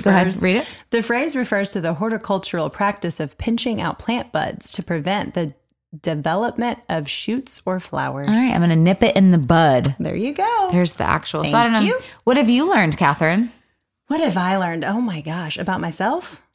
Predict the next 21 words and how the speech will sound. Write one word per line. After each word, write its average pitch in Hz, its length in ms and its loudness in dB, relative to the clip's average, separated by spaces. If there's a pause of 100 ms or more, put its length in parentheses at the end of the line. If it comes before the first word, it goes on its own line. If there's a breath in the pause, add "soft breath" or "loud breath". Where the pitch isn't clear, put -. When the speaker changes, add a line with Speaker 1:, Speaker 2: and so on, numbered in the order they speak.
Speaker 1:
I - 100 -8
don't 170 100 -4
know. 135 160 -8 (140)
Speaker 2:
<laughs> - 140 -10
I 226 720 0
don't 151 160 -8
know. 127 260 -8 (140)
I've 220 140 0
learned 254 180 -2
a - 20 -2
lot 156 140 -2
about 175 220 -4
myself 143 420 -6
in 147 80 -2
the 143 80 -2
last 143 500 -8 (520)
just 175 180 -6
couple 170 240 -4
weeks, 190 320 -4
honestly. 156 560 -4 (400)
Um, 170 680 -4